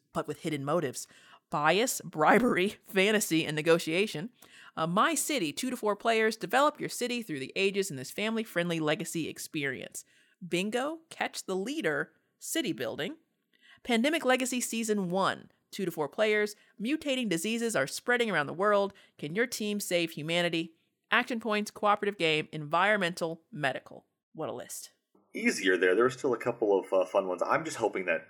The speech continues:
Speaker 2: as we alternate, my titles just get easier and easier.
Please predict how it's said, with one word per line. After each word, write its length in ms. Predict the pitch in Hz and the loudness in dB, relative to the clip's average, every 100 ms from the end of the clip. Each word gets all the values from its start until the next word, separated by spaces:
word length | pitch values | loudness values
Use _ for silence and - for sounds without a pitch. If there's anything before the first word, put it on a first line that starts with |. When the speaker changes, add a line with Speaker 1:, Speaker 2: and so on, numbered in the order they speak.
| _ _ 104 | _ _ 0
Speaker 2:
as 160 | 101 | 0
we 100 | 101 | 2
alternate, 540 | 92 98 - 82 73 - - _ _ _ | 4 4 2 -4 -4 -4 -12 _ _ _
my 160 | 85 87 | -2 0
titles 360 | 85 92 87 76 | 0 0 0 -4
just 140 | 82 | -10
get 120 | 82 - | -12 -12
easier 360 | 85 80 82 | -14 -10 -10
and 100 | 69 | -10
easier. 340 | 71 - 71 | -14 -14 -8